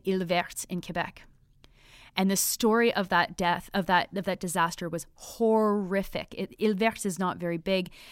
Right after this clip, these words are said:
And so you can imagine, as this place is on fire, there were people in the town that had, that tried to bring ladders and rescue people from their balconies because they couldn't get out.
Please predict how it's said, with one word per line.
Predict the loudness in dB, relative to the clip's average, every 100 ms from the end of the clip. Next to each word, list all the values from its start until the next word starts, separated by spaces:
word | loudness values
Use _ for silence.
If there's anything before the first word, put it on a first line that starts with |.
| -12
And | -4 -2
so | -2
you | 0
can | 4
imagine, | 6 6 4 -2
as | -2 -4
this | -6
place | -4 -4 -4
is | -2
on | -4
fire, | -4 0 2 2 0
there | 0 0
were |
people | 2 0 0 -2
in | 0 0
the | 0
town | -6 -4 -4 -4
that | -6
had, | -8 -8 -6
that | -6
tried | 0 2 2
to |
bring | -4 -4
ladders | -2 2 2 2 -6 -8
and | -4
rescue | -4 -4 -8
people | -8 -8 -8
from | -6
their | -8
balconies | -4 -4 -4 -8 -10 -10
because | -10 -8
they | -8
couldn't | -8 -8 -6
get | -6
out. | -6 -8 -10